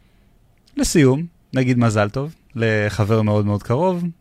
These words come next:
יובל ואשתו אופיר קינן, שהיום נולדה להם במזל טוב, בתם הראשונה.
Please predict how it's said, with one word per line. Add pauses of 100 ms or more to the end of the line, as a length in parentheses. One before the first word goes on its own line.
(120)
יובל
ואשתו
אופיר
קינן,
שהיום
נולדה
להם
במזל
טוב, (320)
בתם
הראשונה.